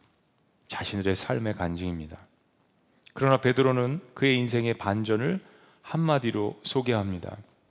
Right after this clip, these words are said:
"형제님, 나에게는 금과 은이 없습니다.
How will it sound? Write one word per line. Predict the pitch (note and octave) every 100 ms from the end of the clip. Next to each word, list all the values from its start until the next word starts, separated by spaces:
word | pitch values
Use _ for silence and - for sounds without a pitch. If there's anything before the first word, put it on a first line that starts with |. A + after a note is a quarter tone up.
| _ _ _ _ _ _ _ _ -
"형제님, | B2 A2 A2 G#2+ F2 E2 _ _ _ _ _ _ _ _
나에게는 | G2 F#2+ G2+ G2
금과 | - G#2 G2+ F#2+
은이 | F2+
없습니다. | F2 - - E2+ D#2+ -